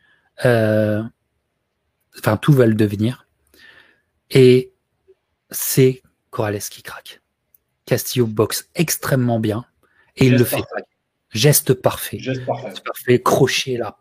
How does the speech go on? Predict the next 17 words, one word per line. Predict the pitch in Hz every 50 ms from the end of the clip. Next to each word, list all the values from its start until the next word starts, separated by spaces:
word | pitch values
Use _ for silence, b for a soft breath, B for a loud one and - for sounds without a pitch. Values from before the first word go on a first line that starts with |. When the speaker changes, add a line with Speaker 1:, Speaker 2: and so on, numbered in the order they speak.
| _ -
Speaker 1:
bam, | 165 143 147 135 135 135 151 139 127 120 117 120 127 -
le | - 127 120
crochet. | - - - 135 131 - -
Speaker 2:
Pas | 143
de | 120 160
retrait, | 165 - - - 160 156 165 180 190 - - _ _ _ _ -
pas | 165 160
de | 143
retrait, | 139 156 147 123 - 147 143 151 156 - - _
puis | - - 147 160 180
crochet, | 165 - 156 160 143 - 151 151 156 160 156 - - _ -
pointe | 175 190 196 185
du | 185
menton, | 175 165 156 131 127 147 151 160 - - _ _ _ _ _ _ _ -
un | 120 123
truc | 123 - 180 175 135 120
d'école. | 170 160 123 151 160 156 160 135 120 123